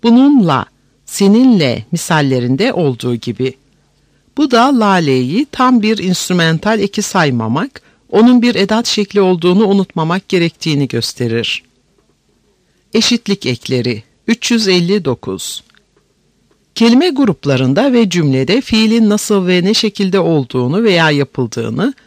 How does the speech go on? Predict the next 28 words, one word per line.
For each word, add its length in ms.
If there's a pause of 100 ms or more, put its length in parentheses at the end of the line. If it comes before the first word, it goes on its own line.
(140)
fiilin 380
oluş 380
veya 260
yapılış 460
tarzını 460
ifade 400
etmek 300
için 260
isim 320
eşitlik 500
haline 380
girer. 580 (580)
Yani 360
isim, 460
fiilin 480
kendisi 580
gibi 280
kendisine 640
benzer 460
bir 100
şekilde 520
cereyan 420
ettiğini 440
göstermek 640
için 300
eşitlik 480
haline 420
alır. 500